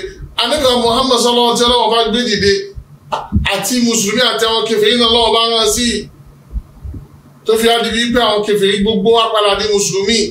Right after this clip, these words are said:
tí Ànábì fi ní Jaziratul Arab, kò ní sí kèfèrí kan ńbẹ̀. Ǹjẹ́ àkọ́kọ́ iṣẹ́ rẹ̀ ni wípé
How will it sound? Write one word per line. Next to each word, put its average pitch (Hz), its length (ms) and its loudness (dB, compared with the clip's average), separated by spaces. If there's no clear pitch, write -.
tí - 120 -2
Ànábì 226 240 2
fi 208 160 -2
ní 220 100 0
Jaziratul 214 580 2
Arab, 226 280 0
kò 170 160 -4
ní 185 120 0
sí 208 220 0
kèfèrí 180 400 2
kan 165 160 -2
ńbẹ̀. 185 220 0
Ǹjẹ́ 269 240 0
àkọ́kọ́ 226 400 2
iṣẹ́ 220 280 2
rẹ̀ 196 140 0
ni 180 100 0
wípé 220 320 0